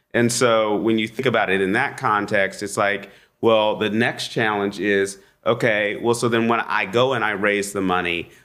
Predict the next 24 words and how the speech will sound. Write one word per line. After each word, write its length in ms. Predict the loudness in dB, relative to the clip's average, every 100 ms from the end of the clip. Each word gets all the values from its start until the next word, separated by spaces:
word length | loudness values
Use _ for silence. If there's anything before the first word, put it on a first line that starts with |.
| _
who 200 | 0 0
do, 260 | 2 -2 -6 -20 -2
who 100 | 0
does 140 | 2 0
this 120 | -4
community 460 | 2 2 2 0
have 240 | -2 -4 -4
to 80 | -10
be 680 | -6 0 0 0 -6 -12 _ _ _ -2
in 160 | -2 2
order 320 | 2 4 2
for 160 | 0
me 220 | 0 2 0
to 140 | -4
get 280 | -4 -4 -4
the 60 | -4
sort 180 | -4
of 120 | -6 -10
talent 440 | -4 -2 -2 -6
to 60 | -4
build 260 | 0 0
a 40 | 0
company 380 | -4 -6 -8
here, 580 | -12 -16 -6 -4 -4 -8